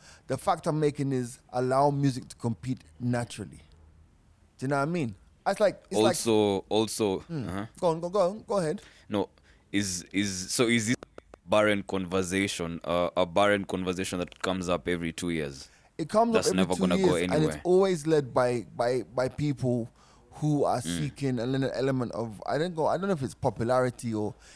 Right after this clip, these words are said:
Speaker 1: it's a popular wave. You know what I'm trying to say? It's so
Speaker 2: Mm.
Speaker 1: easy to jump up and say, "Yeah, oh, we need to play more Kenyan music." It's so easy to say that, and it's so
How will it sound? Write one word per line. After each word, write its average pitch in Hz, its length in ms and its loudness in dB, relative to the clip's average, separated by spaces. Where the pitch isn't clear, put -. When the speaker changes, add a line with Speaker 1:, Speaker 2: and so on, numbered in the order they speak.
Speaker 1:
it's - 120 -6
a 143 40 -2
popular 143 420 2
wave. 135 320 2
You 127 60 0
know 143 60 0
what 147 60 2
I'm 143 40 0
trying 147 160 -2
to 147 60 0
say? 143 320 -4
It's 202 200 2
so 285 180 4
Speaker 2:
Mm. 262 60 -2
Speaker 1:
easy 254 220 2
to - 100 -14
jump 220 220 2
up 185 100 4
and 185 80 0
say, 185 200 -2
"Yeah, 285 80 4
oh, 254 140 4
we 254 120 0
need 240 120 0
to 196 60 -12
play 240 160 2
more 220 220 4
Kenyan 214 300 0
music." 196 200 -2
It's 196 140 -8
so 262 460 2
easy 240 560 0
to 190 120 -6
say 208 280 0
that, 160 260 0
and 202 200 0
it's 208 140 0
so 220 280 4